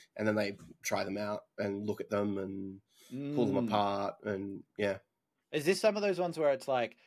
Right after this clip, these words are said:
Speaker 2: you know, "This console comes with five thousand preloaded games"?
Speaker 1: Yeah, like that. Uh, but
Speaker 2: So
Speaker 1: the cover will always be like,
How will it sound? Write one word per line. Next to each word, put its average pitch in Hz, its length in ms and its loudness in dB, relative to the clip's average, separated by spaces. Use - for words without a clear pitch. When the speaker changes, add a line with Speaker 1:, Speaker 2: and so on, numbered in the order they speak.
Speaker 2:
you 123 120 -2
know, 120 100 2
"This 240 180 0
console 131 340 -2
comes 147 260 0
with 107 140 -6
five 180 340 2
thousand 123 440 -2
preloaded 117 480 -4
games"? 117 520 -2
Speaker 1:
Yeah, 143 220 12
like 127 180 6
that. 131 300 6
Uh, 131 80 6
but 135 220 2
Speaker 2:
So 131 260 8
Speaker 1:
the 123 60 -4
cover 143 260 2
will 147 160 6
always 117 400 4
be 110 160 2
like, 104 340 -2